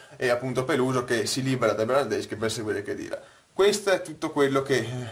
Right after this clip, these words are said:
riassume un po' quello che ha fatto Khedira e quella che è la sua intelligenza tattica è veramente superiore,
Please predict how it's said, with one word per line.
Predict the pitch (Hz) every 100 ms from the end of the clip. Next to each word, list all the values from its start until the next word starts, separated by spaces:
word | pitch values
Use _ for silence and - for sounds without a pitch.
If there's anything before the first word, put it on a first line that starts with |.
| -
riassume | 131 127 - 180 123
un | 107
po' | 113
quello | 110 113
che | 110
ha |
fatto | 110
Khedira | 110 143 131 - - -
e | -
quella | 107 139
che | 127 135
è |
la | 120
sua | 131
intelligenza | 117 117 131 131
tattica | 131 113 110 113
è |
veramente | 110 117 113 110
superiore, | - 135 170 110 64 -